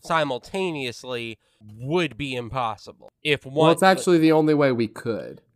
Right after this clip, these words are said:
Speaker 1: Right. It's, uh, yeah, but still being able to go at this, like, if you surpass the speed of light, stay at that constant speed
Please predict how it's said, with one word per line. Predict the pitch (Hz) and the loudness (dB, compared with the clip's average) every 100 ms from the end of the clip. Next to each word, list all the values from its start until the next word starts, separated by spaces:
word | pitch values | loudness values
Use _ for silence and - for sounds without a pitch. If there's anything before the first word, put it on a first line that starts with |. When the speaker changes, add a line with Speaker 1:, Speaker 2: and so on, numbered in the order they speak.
| 170 | 0
Speaker 1:
Right. | 294 277 117 - | 4 4 0 -12
It's, | 165 - - _ - _ - | -18 -18 -20 _ -20 _ -16
uh, | 170 175 165 | -10 -8 -8
yeah, | 135 143 180 180 | -8 -2 2 4
but | 147 160 - | 4 0 -4
still | - 180 175 160 | -10 -2 0 0
being | 160 175 175 | -4 -6 -2
able | 170 160 | -4 -4
to | 143 | -10
go | 123 160 156 135 | -6 -4 -2 -2
at | 147 - | -4 -6
this, | 143 127 - - | -12 -14 -14 -6
like, | 143 123 _ _ | -6 -6 _ _
if | 156 147 | -12 -10
you | 175 170 | -10 -10
surpass | 151 175 160 165 175 | -12 -14 -8 -4 -6
the | - | -8
speed | 170 - 165 | -16 -8 -8
of | 143 | -6
light, | 123 123 110 - | -6 -6 -6 -10
stay | - 156 151 | -10 -6 -4
at | 139 | -4
that | 147 139 | -4 -6
constant | - 147 135 127 117 107 | -6 -8 -8 -12 -20 -20
speed | - 113 73 | -18 -18 -18